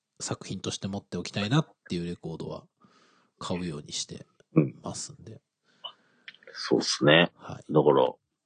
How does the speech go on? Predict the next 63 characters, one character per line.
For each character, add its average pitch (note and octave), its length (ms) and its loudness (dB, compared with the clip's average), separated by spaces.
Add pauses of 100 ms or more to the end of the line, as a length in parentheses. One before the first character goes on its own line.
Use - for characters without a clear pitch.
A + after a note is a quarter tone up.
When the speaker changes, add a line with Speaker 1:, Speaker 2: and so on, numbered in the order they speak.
(220)
Speaker 2:
な E2+ 120 8
ん - 40 0
か、 - 200 4 (800)
ち - 100 8
ょ - 20 12
っ - 40 -6 (100)
と、 - 180 2 (720)
ね、 F#2 200 8 (640)
今 D#2 220 10
日 F#2 120 4
い G2+ 40 8
い F#2 40 8
話 D#2+ 520 2 (680)
聞 - 120 4
け - 60 12
た F3+ 120 12
ん C3+ 60 2
じ G2 40 2
ゃ E2 60 2
な D2 60 -4
い - 20 -14
で - 40 -20
す - 60 -14
か？ F#3+ 180 8 (640)
Speaker 1:
い A#2 140 -4
い F2+ 60 4
話 A2+ 400 2
聞 - 160 -12
け D#3 80 2
ま F3 100 2
し - 80 -2
た - 80 -4
か？ - 60 -16
Speaker 2:
皆 F2+ 100 -8
さ E2 40 -10
ん。 - 20 -12
Speaker 1:
わ - 80 -14
か E2+ 100 -10
ん - 80 -12
な D#2+ 80 -16
い - 20 -16
で - 60 -16
す。 - 260 -18 (180)
Speaker 2:
う F2 60 8
ん。 D#2 420 6
ま E2 420 6
あ、 - 40 -20 (680)
う G2+ 60 10
ん。 D2 300 2 (1120)
Speaker 1:
<laughs> - 460 8 (1700)
あ、 F3 140 10
で D#3 80 8
も、 C3 80 2
イ A#2+ 80 0
サ F3 100 4
ム D#3+ 80 4
さ D#3+ 80 4
ん、 F#2 160 -2
羊 E3 400 2
文 E3 220 4
学、 G2+ 240 -4
Speaker 2:
は G2 140 10
い。 - 60 -4